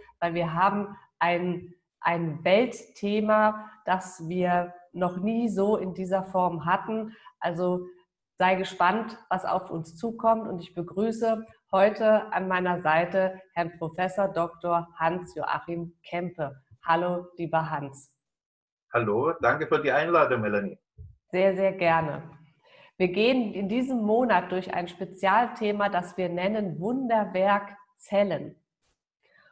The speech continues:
Speaker 1: Und was dieses Wunderwerk Zellen wirklich ausmacht, das werden wir in einer Reihe von vier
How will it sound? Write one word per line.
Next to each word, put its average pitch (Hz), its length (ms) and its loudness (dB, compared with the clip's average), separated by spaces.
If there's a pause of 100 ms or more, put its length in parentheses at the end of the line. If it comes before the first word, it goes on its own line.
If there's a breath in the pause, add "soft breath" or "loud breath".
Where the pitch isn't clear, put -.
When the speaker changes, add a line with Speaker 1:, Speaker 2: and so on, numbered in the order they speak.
(140 soft breath)
Speaker 1:
Und 185 140 -4
was 190 200 0
dieses 196 360 -4
Wunderwerk 202 680 0 (140)
Zellen 190 680 -2 (260 soft breath)
wirklich 226 500 -4
ausmacht, 196 760 0 (520 soft breath)
das 165 180 -6
werden 208 260 0
wir 196 140 0
in - 120 -4
einer 175 360 -4
Reihe 233 320 2
von 196 340 -8 (100)
vier 254 420 0